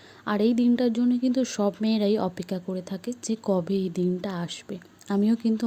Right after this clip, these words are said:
অনেক দিন অপেক্ষা করেছিলাম এই দিনটা কবে আসবে। Finally এই দিনটা কিন্তু আজ এসেই গেছে। প্রচুর বাড়িতে লোকজন ভর্তি হয়ে গেছে, আত্মীয় স্বজন সবাই এসে গেছে। পাড়া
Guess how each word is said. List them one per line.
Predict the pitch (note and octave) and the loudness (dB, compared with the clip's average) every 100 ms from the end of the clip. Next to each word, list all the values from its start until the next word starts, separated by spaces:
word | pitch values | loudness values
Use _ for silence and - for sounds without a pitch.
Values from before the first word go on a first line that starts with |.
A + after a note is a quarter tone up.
| G3+ | 0
অনেক | F#3 A3+ G3 F3 G3+ | 2 0 0 -4 0
দিন | A#3 A3 | 2 0
অপেক্ষা | F#3 G3+ G3+ F#3 | -2 -6 -6 -6
করেছিলাম | F#3+ F#3 F#3+ F#3+ F#3+ | -6 -6 -6 -6 -6
এই | F#3 | -6
দিনটা | F#3 F3+ F#3 | -6 -8 -6
কবে | F3+ F3 F3 E3+ | -4 -4 -4 -6
আসবে। | - G3+ F3 - - - - | -8 -10 -12 -16 -20 -20 -4
Finally | A3+ A3+ B3 G#3 A#3+ - - - - | 2 6 6 4 -2 -8 -20 -10 -2
এই | G3+ | 0
দিনটা | G3 F#3 G3+ F#3+ | 2 0 -2 -4
কিন্তু | G3 A#3+ | -4 -4
আজ | C4+ A#3 F3 | -2 -2 -2
এসেই | - F3+ E3+ | -2 -2 -2
গেছে। | F3+ F3 F#3+ F3+ - - - - - - - _ _ _ _ - _ | -4 -6 -10 -12 -20 -20 -20 -20 -20 -20 -20 _ _ _ _ -20 _
প্রচুর | A#3+ A3+ - C4+ C4+ G3+ | 2 4 4 2 2 2
বাড়িতে | G3 F#3+ F3+ G3+ F#3+ | 0 -2 -2 -2 -2
লোকজন | F3+ F3 G3 F3 | -2 -2 -2 -2
ভর্তি | F3+ F3+ G3 F#3 | -6 -4 -4 -2
হয়ে | F3+ F3+ | -2 -4
গেছে, | F3+ F#3+ F3+ | -4 -4 -6
আত্মীয় | F3 - F#3+ F#3+ F3+ | -8 -8 -4 -4 -4
স্বজন | F#3+ F3+ E3+ F3+ F3+ F3+ F3 - - | -4 -4 -4 -4 -4 -4 -8 -12 -4
সবাই | G#3 G3 A3+ G3+ | -4 0 0 0
এসে | F3 F#3 F3 | -2 -6 -6
গেছে। | E3+ - F#3+ - - _ _ _ - - - _ _ _ _ _ _ _ _ - - | -6 -8 -12 -16 -20 _ _ _ -20 -20 -20 _ _ _ _ _ _ _ _ -10 -4
পাড়া | G#3 | -2